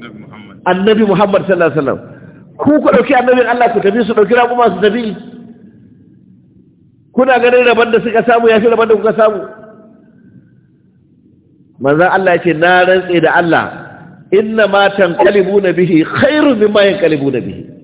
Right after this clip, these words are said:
Speaker 2: Abinda za ku ɗauka ku tafi garinku da shi ya fi alheri fiye da abinda za su ɗauka su tafi garinsu da shi. Ansar gaba ɗaya aka fashe da kuka. Sai ga Ansar suna cewa, "Radina bi Rasulillahi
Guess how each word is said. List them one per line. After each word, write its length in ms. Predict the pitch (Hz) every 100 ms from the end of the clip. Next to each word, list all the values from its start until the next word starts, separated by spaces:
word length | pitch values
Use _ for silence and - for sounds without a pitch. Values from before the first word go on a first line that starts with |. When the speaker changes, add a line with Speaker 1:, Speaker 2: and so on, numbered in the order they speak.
| - - - - - - - -
Speaker 2:
Abinda 400 | 170 175 240 240 208
za 140 | 214
ku 100 | 202
ɗauka 280 | 208 208 202
ku 80 | 175 170
tafi 180 | 175
garinku 360 | 190 185 196 175
da 80 | 156
shi 480 | 165 170 156 - - -
ya 280 | 185 220 214
fi 100 | 220
alheri 460 | 202 180 190 190
fiye 140 | 156 185
da 100 | 170
abinda 240 | 180 170
za 120 | 165
su 60 | 143
ɗauka 280 | 160 160 147
su 60 | 143
tafi 120 | 147
garinsu 280 | 135 127 104
da 80 |
shi. 160 | 92 - - - - _ _ - _ _ _ _ _ _ _ _ _ _ _ _ _ _ _ _ -
Ansar 280 | 131 139 170
gaba 200 | 143 170
ɗaya 160 | 180 180
aka 140 | 139
fashe 220 | 131 120
da 60 | 104
kuka. 340 | 98 85 - - - - - - _ _ _ _ _ _ _ _ _ _ _ - 175
Sai 100 | 185
ga 160 | 185
Ansar 240 | 180 185 156
suna 180 | 185 170
cewa, 760 | 165 180 170 131 - - - -
"Radina 680 | 143 156 160 220 226 233 226
bi 60 | 226
Rasulillahi 840 | 220 - 214 196 196 196 185 139